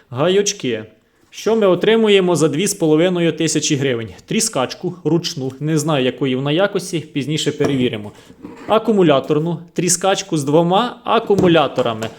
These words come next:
Акумулятори у нас дванадцять вольт, скільки там ампер? Ну, не з-, знаю. Невідомо, друзі. Якщо два ампера є, і то буде добре. Так,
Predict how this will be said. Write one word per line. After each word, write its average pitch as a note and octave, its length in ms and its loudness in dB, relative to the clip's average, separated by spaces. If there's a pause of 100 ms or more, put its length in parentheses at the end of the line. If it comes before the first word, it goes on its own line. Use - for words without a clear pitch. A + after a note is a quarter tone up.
(280)
Акумулятори E3+ 800 2
у D3 140 0
нас D3 440 -2 (160)
дванадцять D#3 600 -2
вольт, A3+ 460 0
скільки F#3+ 520 -6
там D3 360 -2 (200)
ампер? G3 580 -2 (800)
Ну, A3 140 -2
не F3 180 2
з-, C#3 200 -2
знаю. A2 440 -4 (120)
Невідомо, E3 640 2
друзі. A#2+ 540 -2
Якщо E3 320 0
два F3 220 2
ампера E3+ 380 2
є, A3 240 2
і E3 220 0
то F3+ 200 -2
буде D3+ 280 2
добре. A2+ 380 0
Так, A#2 400 -2